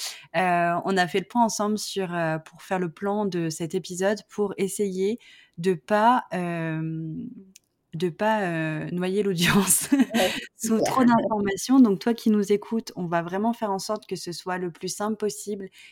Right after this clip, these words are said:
Speaker 1: et donner des clés pour justement, euh, à la fin de cet épisode, savoir par où commencer pour commencer à découvrir et, euh,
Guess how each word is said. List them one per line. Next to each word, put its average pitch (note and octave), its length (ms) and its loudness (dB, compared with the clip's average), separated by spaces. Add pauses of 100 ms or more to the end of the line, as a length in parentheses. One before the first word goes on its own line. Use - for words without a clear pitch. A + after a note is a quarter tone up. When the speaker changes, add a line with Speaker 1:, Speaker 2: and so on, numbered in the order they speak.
(140)
Speaker 1:
et G3+ 380 2
donner G3 260 -2
des E3+ 320 -6
clés A3 280 -2
pour F#3 200 -8
justement, G3 640 -4
euh, D#3+ 420 -6 (760)
à F#3 100 -2
la F#3 100 0
fin G#3 120 -4
de G3 60 -4
cet G3 140 -4
épisode, F#3+ 400 -4
savoir G3+ 400 -4
par F3 240 -6
où G#3 80 -4
commencer G3+ 480 -4
pour - 240 -14
commencer A#3 600 4 (360)
à F#3+ 220 0
découvrir G3+ 600 -4 (200)
et, G3 420 2
euh, D#3+ 400 -4